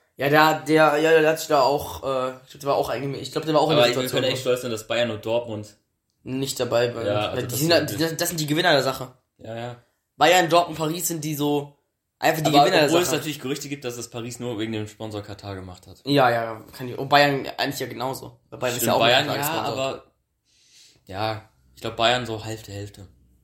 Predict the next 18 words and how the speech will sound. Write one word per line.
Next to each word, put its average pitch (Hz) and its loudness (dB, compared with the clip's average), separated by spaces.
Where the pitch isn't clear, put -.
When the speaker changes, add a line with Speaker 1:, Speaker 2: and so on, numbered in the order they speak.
Speaker 1:
Nee, 147 2
ich 147 0
glaub, 175 4
Bayern 180 6
wegen 160 0
fünfzig - -6
plus 147 -4
eins 151 0
auch. 175 0
Speaker 2:
Ja? 120 -10
Speaker 1:
Äh, 143 4
und, 143 -4
äh, 139 4
Paris 131 -6
Speaker 2:
Also 127 -2
Speaker 1:
nur 135 -2
Speaker 2:
Paris 143 4
Speaker 1:
wegen - 4